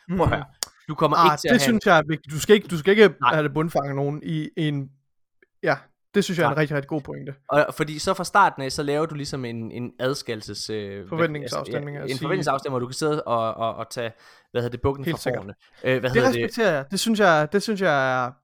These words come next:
Speaker 2: Men det synes jeg også, at man skal.
Speaker 1: Men, men det glemmer
Speaker 2: Ja.
Speaker 1: rigtig, rigtig mange, vil jeg bare så sige. Når man så
Speaker 2: Mm.
Speaker 1: er i gang med
Speaker 2: Ja.
Speaker 1: det, så glemmer de,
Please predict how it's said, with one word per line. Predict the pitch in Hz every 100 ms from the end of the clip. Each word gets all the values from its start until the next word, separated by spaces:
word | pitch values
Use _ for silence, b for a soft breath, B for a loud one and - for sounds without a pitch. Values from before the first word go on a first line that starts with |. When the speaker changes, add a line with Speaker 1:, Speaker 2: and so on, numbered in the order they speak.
| -
Speaker 2:
Men | 147
det | 185
synes | 208
jeg | 208
også, | 160 170
at | 175
man | 147
skal. | 139 147 131
Speaker 1:
Men, | 131 _ _
men | 160 160
det | -
glemmer | - 151 143 185 254
Speaker 2:
Ja. | 160
Speaker 1:
rigtig, | 120 -
rigtig | 113 113
mange, | 104 104
vil | 107
jeg | 107 101
bare | 107
så | 107
sige. | 104 110 107
Når |
man | 113 160
så | 165
Speaker 2:
Mm. | 147
Speaker 1:
er | 190
i |
gang | 175 156 160
med | 120
Speaker 2:
Ja. |
Speaker 1:
det, | 113
så | 147 170
glemmer | 170 160 143 165 226
de, | -